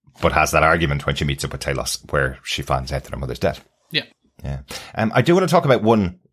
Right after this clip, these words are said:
Speaker 1: big thing here, because we never really have learnt about how Skrulls can,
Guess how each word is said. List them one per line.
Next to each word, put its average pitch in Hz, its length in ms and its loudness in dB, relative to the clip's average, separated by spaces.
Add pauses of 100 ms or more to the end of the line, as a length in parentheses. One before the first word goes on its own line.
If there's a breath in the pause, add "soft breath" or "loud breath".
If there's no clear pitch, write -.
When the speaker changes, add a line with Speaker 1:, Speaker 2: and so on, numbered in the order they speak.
(140)
Speaker 1:
big 90 240 2
thing 87 200 2
here, 82 240 -2
because 73 320 -4
we 90 240 -2
never 127 300 2
really 117 260 4
have 82 180 0
learnt 80 280 2
about 82 380 0 (560 soft breath)
how 85 280 0
Skrulls 78 540 0
can, 73 420 -4